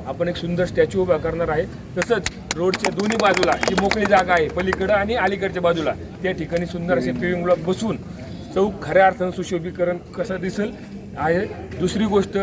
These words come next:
माझं मत असं आहे की निवडणूक लागल्यावर ज्याला राजकारण करायचं त्यांनी करावं, ज्याला मतं मागायची त्यांनी मागावे, ज्याला नगरसेवक व्हायचं त्यांनी व्हावं,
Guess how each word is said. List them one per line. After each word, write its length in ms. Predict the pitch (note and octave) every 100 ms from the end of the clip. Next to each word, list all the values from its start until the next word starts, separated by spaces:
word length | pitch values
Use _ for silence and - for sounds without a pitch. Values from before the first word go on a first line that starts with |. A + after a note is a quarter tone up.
| G3+ -
माझं 320 | D3+ D#3 D#3+
मत 220 | F3 F3+ F3
असं 240 | E3 F#3+
आहे 180 | E3+ G3
की 320 | - - F3
निवडणूक 460 | D#3+ F3 F3 F3 E3
लागल्यावर 340 | D#3+ D#3+ D#3+
ज्याला 200 | D#3+ D#3+
राजकारण 420 | D#3 D3+ E3 D#3
करायचं 260 | D#3 D#3 -
त्यांनी 160 | D#3+
करावं, 360 | - D#3 E3+ F#3 G3+ - - -
ज्याला 200 | C#3+ D#3
मतं 280 | D#3+ D#3+ F3
मागायची 380 | D#3 D#3 D#3 D3+
त्यांनी 200 | D#3+ D#3+
मागावे, 400 | D#3 D#3 E3 F3+
ज्याला 220 | D#3+ D#3+
नगरसेवक 420 | D3+ D#3 D#3 D#3+
व्हायचं 200 | C#3 B2
त्यांनी 180 | D#3 D#3+
व्हावं, 300 | C#3 F#3+ E3+